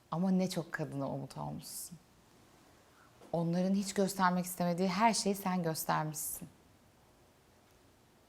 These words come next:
Üzülmüşsün çok. Gözlerinden belli. "Bence ben zaten kendimi hiç böyle sevmemiştim." <laughs> demişsin. Ama artık bitti.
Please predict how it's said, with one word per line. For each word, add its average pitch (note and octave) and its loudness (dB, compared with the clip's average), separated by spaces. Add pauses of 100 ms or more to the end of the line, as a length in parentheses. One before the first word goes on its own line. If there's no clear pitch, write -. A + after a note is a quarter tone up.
(1400)
Üzülmüşsün D3+ -4
çok. - -12 (720)
Gözlerinden D3+ 4
belli. C#3 -4 (1080)
"Bence D3+ -2
ben D3+ 4
zaten D3 -2
kendimi D#3 -4
hiç - -10
böyle C#3+ -2
sevmemiştim." C#3+ -4
<laughs> - -
demişsin. - -2 (1600)
Ama F#3 2
artık F3 -2
bitti. F3 -6